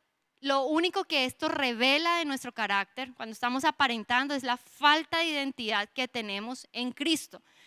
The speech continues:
Esto le estaba pasando a Judas. La apariencia que él estaba mostrando realmente está, está mostrando de él, valga la redundancia,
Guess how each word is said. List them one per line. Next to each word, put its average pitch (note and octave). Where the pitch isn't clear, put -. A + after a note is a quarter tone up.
Esto D4+
le C4+
estaba A#3
pasando A#3
a A#3
Judas. C4
La C4+
apariencia D#4+
que D4
él B3
estaba D4
mostrando C#4
realmente C#4
está, D#4
está B3
mostrando D4+
de B3+
él, C#4
valga C4
la C#4+
redundancia, C4